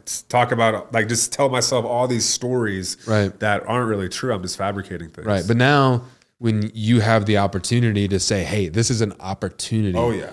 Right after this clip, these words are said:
Speaker 2: for me to have a platform." Yeah. No, would you have picked this? Probably not.
Speaker 1: Probably not, no.
Speaker 2: Right?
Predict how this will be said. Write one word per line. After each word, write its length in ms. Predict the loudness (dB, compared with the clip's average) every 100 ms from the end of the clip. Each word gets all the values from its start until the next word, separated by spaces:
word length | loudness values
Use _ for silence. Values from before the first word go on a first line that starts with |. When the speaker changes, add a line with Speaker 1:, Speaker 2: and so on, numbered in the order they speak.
| -6
Speaker 2:
for 120 | -2
me 180 | 0 2
to 60 | 2
have 100 | 0
a 60 |
platform." 500 | -2 -2 0 0 2
Yeah. 180 | 4 2 2
No, 140 | 4 4
would 260 | 4 2
you 300 | 6 6 4 0 -18 _ -2
have 340 | 4 4 2 -10 -8
picked 380 | 2 2 2 2
this? 340 | 4 4 0
Probably 760 | -8 -14 -6 0 2 4 4 4
not. 100 | 4
Speaker 1:
Probably 320 | 4 4 2
not, 360 | 0 2 2 2
no. 100 | 6
Speaker 2:
Right? 240 | 6 6